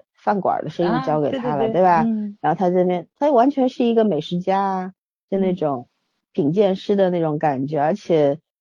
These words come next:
Speaker 1: 指挥这个工作人员那个也是镇定自若，很有老板的样子。
Speaker 2: 对。
Speaker 1: 所以说，说明什么？这是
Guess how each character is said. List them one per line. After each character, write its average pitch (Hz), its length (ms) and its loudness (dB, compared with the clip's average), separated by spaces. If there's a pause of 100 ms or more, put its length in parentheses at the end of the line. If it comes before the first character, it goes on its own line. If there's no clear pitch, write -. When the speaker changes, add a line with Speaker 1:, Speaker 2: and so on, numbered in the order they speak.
Speaker 1:
指 143 180 -4
挥 202 220 2
这 196 160 4
个 180 100 4
工 185 220 2
作 190 180 4
人 170 160 4
员 160 260 2
那 160 140 -2
个 143 220 0
也 147 140 0
是 185 320 2
镇 214 220 2
定 165 340 2
自 147 120 -2
若， 139 200 0
很 160 120 -4
有 175 80 -2
老 156 180 2
板 165 180 0
的 135 100 -4
样 135 240 -6
子。 - 80 -16 (140)
Speaker 2:
对。 240 360 -10
Speaker 1:
所 185 100 2
以 262 40 4
说， 285 100 4
说 320 180 4
明 262 200 4
什 185 160 -2
么？ 147 120 -2
这 226 120 -4
是 440 140 -6